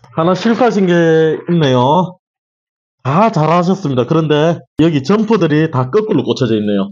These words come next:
점퍼는 보통 여기 메인보드 뒤쪽, 뒤쪽이 플러스거든요. 그래서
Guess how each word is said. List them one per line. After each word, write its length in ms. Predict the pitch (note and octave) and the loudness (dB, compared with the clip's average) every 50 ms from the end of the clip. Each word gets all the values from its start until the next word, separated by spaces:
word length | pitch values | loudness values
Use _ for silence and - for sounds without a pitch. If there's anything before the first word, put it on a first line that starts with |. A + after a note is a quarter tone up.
| - - - - - - _ _ | -12 -18 -20 -20 -20 -20 _ _
점퍼는 500 | - G3+ A3 A3 A#3 A#3 G#3 G3+ G3+ - | -2 0 0 0 0 0 2 2 2 0
보통 680 | - - G#3 - G#3 G#3 G3+ G#3 G#3 G#3 G3+ G3+ F#3 E3+ | 0 -2 0 0 2 2 2 2 2 2 0 0 0 0
여기 180 | E3+ D#3 D3 | 0 0 0
메인보드 480 | A#2+ C3 D3 F#3 G#3 A#3+ G3+ E3+ C#3+ B2+ | 0 0 2 2 2 0 0 0 -2 -2
뒤쪽, 560 | - C#3+ B2 - G#3+ A3 D#3+ G#2 - - - _ _ _ _ _ _ _ - | -4 -6 -4 0 0 0 0 0 -4 -8 -14 _ _ _ _ _ _ _ -8
뒤쪽이 360 | C3+ B2+ B2+ B3 B3 A3 - | -8 -4 -2 0 0 0 0
플러스거든요. 840 | - F#3+ E3 D#3 D#3+ - E3 D#3+ D#3 D3 C3 A#2+ A#2 A#2 A#2+ B2+ C3 B2+ | 0 0 0 0 0 0 0 0 2 0 0 0 0 2 2 0 0 0
그래서 400 | D#3+ D#3 D#3+ C#3 C#3+ C3+ B2+ | 0 0 0 0 -2 -2 -4